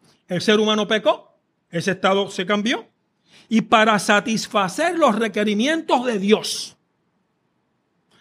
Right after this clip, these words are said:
Porque para que, para que el ser humano sea salvo, tiene que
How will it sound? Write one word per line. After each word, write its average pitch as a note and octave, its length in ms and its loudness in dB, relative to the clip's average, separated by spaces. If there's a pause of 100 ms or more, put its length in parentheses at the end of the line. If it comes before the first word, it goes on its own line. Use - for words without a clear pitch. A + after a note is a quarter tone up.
(100)
Porque F3+ 240 2
para F3+ 280 2
que, F3+ 120 -6
para E3 400 -4
que F#3+ 80 -6
el F3 80 -6
ser A#3 180 0
humano D4 300 -2
sea C4 260 -2
salvo, D4 380 -2
tiene C4+ 340 -6
que - 420 -4